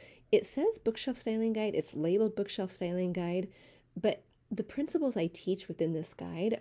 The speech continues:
are meant to be used for any flat surface, to style any flat surface. We talk about layers and depth and height and texture and repetition and all of the things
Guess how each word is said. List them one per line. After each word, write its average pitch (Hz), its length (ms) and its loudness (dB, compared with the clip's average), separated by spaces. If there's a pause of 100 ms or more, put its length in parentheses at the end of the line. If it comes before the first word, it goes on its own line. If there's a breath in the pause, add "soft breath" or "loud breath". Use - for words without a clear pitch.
are 185 100 -2
meant 185 500 -4
to 170 460 0 (420)
be 202 100 -2
used 165 460 2
for - 300 -4
any 175 300 -2
flat 143 340 -8
surface, - 540 -8 (100)
to - 100 -4
style 180 520 -4
any 170 200 -2
flat - 280 -6
surface. - 580 -10 (380 loud breath)
We 185 80 0
talk 180 240 -4
about 165 280 -2
layers 175 520 0
and 160 200 -6
depth 170 360 -4
and - 120 -6
height 175 380 -4
and 175 140 -8
texture - 400 -6
and 156 120 -4
repetition 170 680 -4
and - 220 -4
all 240 220 -8
of 320 140 -10
the 285 80 -4
things 165 400 -4